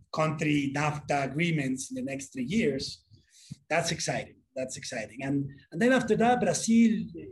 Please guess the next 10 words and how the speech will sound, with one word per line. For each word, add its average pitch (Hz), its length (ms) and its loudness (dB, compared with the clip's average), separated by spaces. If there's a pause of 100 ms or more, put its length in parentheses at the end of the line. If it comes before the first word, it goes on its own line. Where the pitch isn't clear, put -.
(140)
medical, 165 960 -2
uh, 123 60 -14 (100)
pharma 151 320 2
grade, 139 260 0
the 139 40 -8
same 135 240 -8
things 131 220 -8
I'm 120 160 -8
telling 135 260 -2
you. 135 300 -4